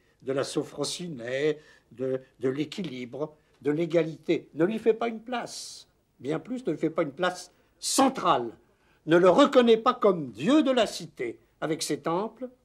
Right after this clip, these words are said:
alors, moi je dis volontiers, bien entendu, je pense aussi à des choses modernes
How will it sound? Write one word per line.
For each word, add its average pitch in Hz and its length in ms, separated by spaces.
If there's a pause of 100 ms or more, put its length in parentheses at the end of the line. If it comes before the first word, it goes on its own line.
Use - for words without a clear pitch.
(520)
alors, 165 680 (400)
moi 247 200
je 240 120
dis 196 220
volontiers, 143 640
bien 113 240
entendu, 110 680
je 92 120
pense 113 380
aussi 117 280
à 117 60
des 107 140
choses 117 340
modernes 120 460